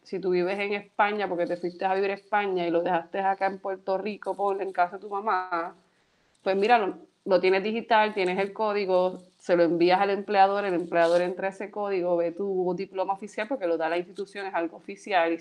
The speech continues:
eso se usa unos métodos oficiales para hacerlo. O sea que la escuela también tiene que empezar a considerar eso. No es que vas a quitar el diploma impreso, sino que la persona tiene la opción, tú quieres el impreso, pues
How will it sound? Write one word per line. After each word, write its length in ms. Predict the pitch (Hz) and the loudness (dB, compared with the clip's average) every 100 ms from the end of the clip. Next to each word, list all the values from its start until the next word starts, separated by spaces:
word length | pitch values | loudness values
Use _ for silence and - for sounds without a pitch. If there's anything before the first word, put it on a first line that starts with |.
| - | -8
eso 240 | 170 170 180 | -12 -12 -10
se 160 | 202 | -2
usa 300 | 180 185 202 | -2 0 0
unos 240 | 175 180 185 | 0 0 -2
métodos 320 | 185 185 185 | -2 -2 -4
oficiales 440 | 180 185 190 180 | -4 -4 -2 -2
para 160 | 180 180 | -2 -4
hacerlo. 400 | 180 208 170 160 | -2 0 2 2
O 800 | 160 - _ _ _ _ _ _ | 0 -10 _ _ _ _ _ _
sea 100 | 226 | 2
que 100 | 208 | 4
la 80 | 190 | 4
escuela 300 | 196 208 196 | 4 2 4
también 340 | 226 254 285 277 - _ | 2 0 0 -2 -8 _
tiene 240 | 233 196 185 | 2 2 4
que 60 | |
empezar 340 | 208 226 226 233 | 0 -2 0 0
a 60 | |
considerar 420 | 240 240 262 226 | 0 -2 0 2
eso. 160 | 262 220 | 2 0
No 160 | 196 208 | 0 -2
es 140 | 220 | -2
que 120 | - 247 | 2 4
vas 120 | 240 | 4
a 60 | |
quitar 260 | 233 233 226 | 0 0 0
el 80 | 226 | 2
diploma 520 | 220 214 214 214 208 - | -2 -4 -2 -2 -2 -4
impreso, 680 | 233 220 240 311 320 - | -8 -4 0 0 -2 -10
sino 500 | - 208 180 180 180 - _ _ _ _ _ _ | -6 0 2 0 -2 -12 _ _ _ _ _ _
que 120 | - 190 | 0 6
la 120 | 185 | 6
persona 720 | 185 185 - 254 277 208 202 | 6 0 2 4 4 2 0
tiene 200 | 196 180 | -2 -2
la 80 | 190 | -2
opción, 360 | 214 311 311 320 | -2 0 0 -2
tú 120 | 226 | -4
quieres 240 | - 220 254 | 2 4 4
el 120 | 254 | 4
impreso, 440 | 269 269 330 381 | 2 -2 -2 -2
pues 200 | 302 190 | -4 -4